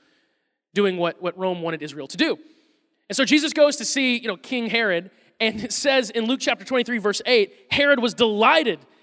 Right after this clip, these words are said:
at the opportunity to see Jesus because he had heard about him and, and had been hoping for a long time to see him perform a miracle.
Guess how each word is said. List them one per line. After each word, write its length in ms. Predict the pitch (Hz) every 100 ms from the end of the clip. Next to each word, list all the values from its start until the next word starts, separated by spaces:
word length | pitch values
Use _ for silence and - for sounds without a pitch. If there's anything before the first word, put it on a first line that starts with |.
| _
at 120 | 226
the 80 | 233
opportunity 540 | 220 220 - 233 190 175
to 60 |
see 180 | 165 190
Jesus 360 | 165 151 120 -
because 240 | 202 214
he 100 | 269
had 100 | 247
heard 160 | 294 302
about 260 | 277 311
him 100 | 269
and, 120 | 202
and 300 | - - -
had 60 | 254
been 100 | 254
hoping 280 | 269 294 277
for 120 | 262
a 60 | 220
long 220 | 247 269
time 240 | 254 254
to 80 | 208
see 240 | - 262
him 160 | 254 240
perform 300 | 226 226 208
a 40 |
miracle. 400 | 185 175 156 127